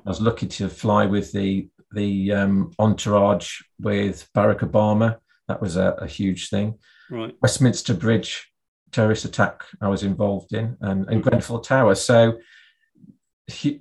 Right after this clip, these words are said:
Speaker 1: huge events, really.
Speaker 2: Yeah, yeah, yeah.
Speaker 1: Um, and there's a, a weird thing, you can get rather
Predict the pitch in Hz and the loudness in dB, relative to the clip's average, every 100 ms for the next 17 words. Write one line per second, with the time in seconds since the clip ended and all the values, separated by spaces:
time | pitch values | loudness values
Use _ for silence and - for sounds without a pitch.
0 | - - 175 147 90 - - 92 131 135 | -8 0 2 2 0 -6 -6 2 2 2
1 | - - 98 85 - - - 113 113 113 | -2 -4 -4 -4 -6 -10 -8 -8 -6 -8
2 | 113 110 110 110 _ - 107 104 104 104 | -10 -12 -14 -18 _ -4 0 2 4 2
3 | 107 - _ _ _ _ _ 135 135 135 | -2 -6 _ _ _ _ _ 2 2 4
4 | 156 143 139 208 233 208 160 - 143 165 | 2 2 2 0 -2 0 0 0 0 -2
5 | - 143 180 175 | -2 0 2 0